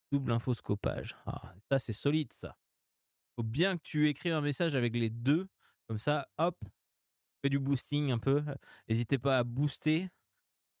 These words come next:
bien parler dans le chat et tout. Euh, on vous rappelle que la politique de Twitch a changé. Maintenant, ceux qui ne parlent pas, les lurkers, ne sont plus comptabilisés de la même façon.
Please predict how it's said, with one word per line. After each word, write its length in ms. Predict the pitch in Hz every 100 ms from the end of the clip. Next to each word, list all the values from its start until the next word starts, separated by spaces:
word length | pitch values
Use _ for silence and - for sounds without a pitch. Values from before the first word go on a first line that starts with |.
| _
bien 140 | 147 143
parler 300 | 147 139 143
dans 120 | 135
le 80 | 131
chat 260 | - 151
et 40 | 127
tout. 260 | - 147 151 - _ _ _ _ _ _
Euh, 160 | 104 104
on 140 | 107
vous 80 | 107
rappelle 320 | 110 113 135
que 100 | 123
la 480 | 113 107 101 95 98 98
politique 320 | 131 120 135
de 80 | 120
Twitch 300 | 110 151 -
a 60 | 117
changé. 400 | - 147 139 143
Maintenant, 260 | 131 123
ceux 140 | 127 123
qui 100 | 123
ne 140 | 110
parlent 320 | - 143 139
pas, 180 | 131 135
les 100 | 123
lurkers, 520 | 107 127 - 135 127
ne 80 | 113
sont 160 | - 110 -
plus 180 | -
comptabilisés 600 | 196 170 147 135 131 127
de 40 | 131
la 80 | 123
même 140 | 127
façon. 400 | 123 127 139 151